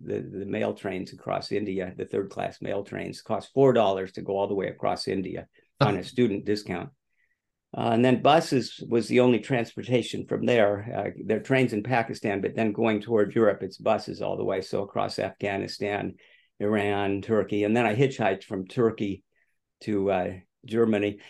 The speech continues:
It was quite an adventure. I just have such fond memories of that trip. And of course, when I travel now, I like the creature comforts. So now my idea of camping is a hotel with, uh, slow room service. Uh, also, I wish I had more language, uh, learning when I was young. I, I can bumble my way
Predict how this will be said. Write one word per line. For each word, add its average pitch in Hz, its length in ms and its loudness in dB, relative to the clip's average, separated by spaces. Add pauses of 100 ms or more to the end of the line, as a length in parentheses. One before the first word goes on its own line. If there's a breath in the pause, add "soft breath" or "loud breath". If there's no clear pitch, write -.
It 160 160 8
was 147 140 6
quite 156 320 4
an 139 140 4
adventure. 117 440 0
I 98 100 0
just 113 220 -8
have - 160 -4
such 104 220 0
fond 113 340 0
memories 98 440 0
of 90 140 -8
that 98 200 -2
trip. 107 300 2
And 110 80 2
of 110 80 -2
course, 127 260 4
when 123 140 2
I 110 100 4
travel 110 380 2
now, 113 200 4
I 101 100 4
like 104 280 0
the 95 100 -6
creature 101 420 -4
comforts. - 520 -4
So 104 160 0
now 110 240 2
my 101 220 0
idea 101 300 0
of 95 100 -6
camping 95 400 -2
is 95 140 -4
a 95 100 -6
hotel 95 420 -2
with, 92 260 -8
uh, 87 180 -6
slow 107 320 2
room 107 220 6
service. 85 460 -6 (760 loud breath)
Uh, 107 380 -4
also, 170 300 6
I 143 80 6
wish 143 220 2
I 131 100 0
had 120 220 0
more 120 180 0
language, 113 580 -4
uh, 95 180 2
learning 98 400 -4
when 107 140 -6
I 98 80 -8
was 98 220 -8
young. 101 220 -2
I, 107 200 -2
I 110 120 0
can 107 200 -6
bumble 123 300 2
my 107 180 -2
way 107 400 2